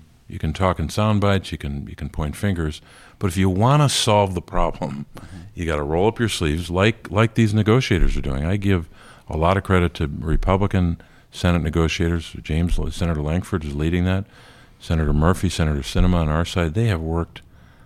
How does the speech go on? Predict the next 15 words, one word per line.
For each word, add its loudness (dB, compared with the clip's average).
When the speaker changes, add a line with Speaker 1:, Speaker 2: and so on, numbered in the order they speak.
Speaker 1:
<laughs> -2
for 0
weeks 2
and 0
weeks 0
and -2
weeks -2
now. -4
Speaker 2:
Mm-hmm. -6
Speaker 1:
And 0
so 4
they're 4
engaging 2
in -4
the, -4